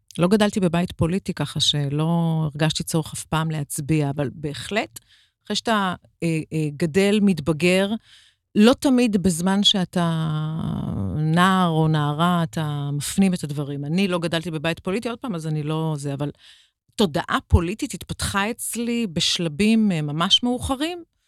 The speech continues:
אחרי שהשתחררתי מהצבא, אתה מסתכל אחורנית ומשליך, אה, ומבין מחדש כל מיני סיטואציות שהיו לך בחיים, והעניין הזה הוא עניין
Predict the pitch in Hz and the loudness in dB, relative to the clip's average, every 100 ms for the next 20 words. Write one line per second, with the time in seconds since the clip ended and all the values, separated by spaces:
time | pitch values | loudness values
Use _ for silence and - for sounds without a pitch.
0 | _ _ _ - 214 220 226 180 180 175 | _ _ _ -2 0 2 0 -2 -2 -2
1 | 196 170 156 - 143 165 214 285 _ _ | 0 0 -2 -4 -2 0 -2 -4 _ _
2 | _ _ _ _ 170 175 - 180 208 202 | _ _ _ _ -12 -12 -12 -10 -10 -8
3 | 196 165 160 196 - 165 170 - - 196 | -8 -6 -6 -8 -4 0 2 2 2 2
4 | 196 123 98 92 _ _ _ _ _ _ | 2 2 0 -2 _ _ _ _ _ _
5 | _ _ _ _ - 175 - 175 202 196 | _ _ _ _ -2 0 2 6 6 6
6 | 233 269 - 208 190 180 - - 190 208 | 6 4 2 0 0 0 0 0 0 0
7 | 185 180 - 170 175 - 175 160 156 - | -2 -4 -2 -2 -2 -2 0 0 -2 -6
8 | 135 - 151 170 302 381 _ - - _ | -6 -2 2 2 0 -6 _ -12 -12 _
9 | - 175 170 170 190 185 208 196 151 165 | -2 2 2 4 4 4 2 -2 -2 -2
10 | 160 156 156 160 165 170 190 196 | -2 -4 -6 -4 0 0 0 -2